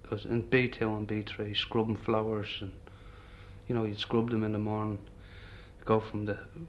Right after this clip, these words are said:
one landing to the other, uh, then you go the other side from one to the other, and you back over to the side you've already done, and back, back. You'd scrub the f-, the four landings in the morning.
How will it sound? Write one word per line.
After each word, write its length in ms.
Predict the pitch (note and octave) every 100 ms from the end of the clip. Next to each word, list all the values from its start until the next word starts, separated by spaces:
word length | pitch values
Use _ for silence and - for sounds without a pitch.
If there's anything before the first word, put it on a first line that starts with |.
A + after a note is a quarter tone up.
| -
one 240 | A2 G#2+
landing 340 | G#2+ G#2 G#2 G2+
to 120 | -
the 140 | A2
other, 160 | G#2+ G#2
uh, 760 | - - - - - G#2 G2+ G2+ - - -
then 140 | G#2
you 80 | G#2
go 220 | G2+ G#2
the 120 | G2+
other 160 | A2 A2
side 320 | - G#2 G2+ -
from 120 | G#2+
one 120 | G#2
to 80 | G2
the 160 | G#2
other, 160 | G#2 G#2 - - - - - -
and 80 | A2+
you 80 | G#2
back 340 | - A2+ A2+
over 220 | A#2 A2 A2
to 100 | A2+
the 100 | G#2+
side 300 | A2 A2 G#2+
you've 140 | G#2
already 420 | G#2+ G#2 G#2 G#2+
done, 220 | G#2+ G#2+ G2+ - - -
and 260 | G2+ G2+ -
back, 240 | G#2 - - - -
back. 140 | G#2 - - - -
You'd 140 | - G#2
scrub 340 | - A#2+ A2+
the 80 | A#2
f-, 180 | G#2 - -
the 60 | -
four 320 | - A#2 A2
landings 400 | A2 A2 G#2+ G#2+
in 160 | G#2+ G#2
the 40 |
morning. 400 | G#2+ A2 G#2+ G2